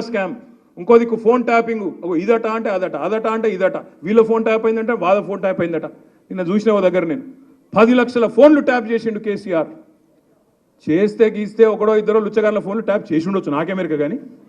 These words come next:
చేస్తే చేసి ఉండొచ్చు, దొంగలై లంగలై, ఎందుకంటే పోలీసుల పని అది. కానీ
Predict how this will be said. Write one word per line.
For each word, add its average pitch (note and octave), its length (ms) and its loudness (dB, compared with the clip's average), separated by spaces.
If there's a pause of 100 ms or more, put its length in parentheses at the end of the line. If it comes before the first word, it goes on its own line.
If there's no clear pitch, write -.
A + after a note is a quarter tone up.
(300)
చేస్తే G#3 280 2
చేసి G#3+ 200 2
ఉండొచ్చు, G#3 240 0
దొంగలై G3+ 340 2
లంగలై, F3+ 260 0 (320)
ఎందుకంటే G3 320 -2
పోలీసుల A3 320 4 (100)
పని A3 160 0
అది. G3+ 100 -4 (600)
కానీ A#3+ 320 2